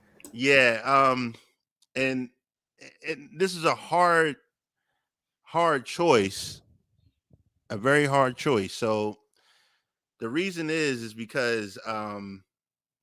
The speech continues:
it, it was really between M-, Mary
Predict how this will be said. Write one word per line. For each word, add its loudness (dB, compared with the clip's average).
it, -4
it 4
was 2
really -2
between -4
M-, -6
Mary 0